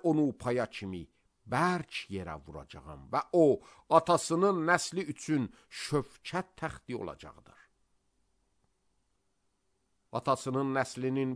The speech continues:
bütün şöfqəti onun üstündən asılacaq. Nəslin və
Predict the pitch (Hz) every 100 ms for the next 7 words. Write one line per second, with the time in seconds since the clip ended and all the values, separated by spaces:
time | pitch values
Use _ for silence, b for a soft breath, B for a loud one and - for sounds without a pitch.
0 | 127 - 165 143 - 123 - - 92 -
1 | 98 82 _ _ _ - 170 165 160 -
2 | - 127 113 120 117 - 107 95 92 80
3 | _ _ _ _ _ _ _ _ _ _
4 | _ _ _ _ _ _ _ 123 190 -
5 | 151 208 202 160 120 165